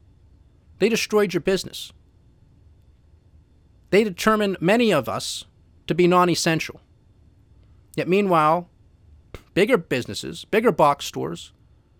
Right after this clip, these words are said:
that sell the same goods and services, they were deemed to be essential. They masked you up. They said it was just gonna be a couple weeks, turned into two years. They masked up your children,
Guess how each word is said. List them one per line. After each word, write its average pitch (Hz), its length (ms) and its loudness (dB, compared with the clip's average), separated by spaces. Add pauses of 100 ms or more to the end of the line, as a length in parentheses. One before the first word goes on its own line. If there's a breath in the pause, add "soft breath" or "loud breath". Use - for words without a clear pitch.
(440)
that - 160 -6
sell 185 160 4
the 165 80 -2
same 208 280 0
goods 214 200 2
and 190 80 -2
services, 185 540 -4
they 180 260 2
were 202 160 -2
deemed 170 360 -2
to 170 100 -2
be 165 340 -4 (840)
essential. - 540 -8 (1400)
They 170 120 2
masked 214 380 0
you 208 100 -2
up. 233 220 4
They 170 100 2
said 208 240 0
it 196 60 0
was 180 100 -2
just - 160 -8
gonna 214 160 0
be 226 120 -2
a 214 40 0
couple 240 320 2
weeks, - 460 -4 (120)
turned 220 220 2
into 226 160 -2
two 247 220 -2
years. 240 520 -4 (1160)
They 156 120 0
masked 220 440 0
up 208 220 0
your 190 140 0
children, 240 560 4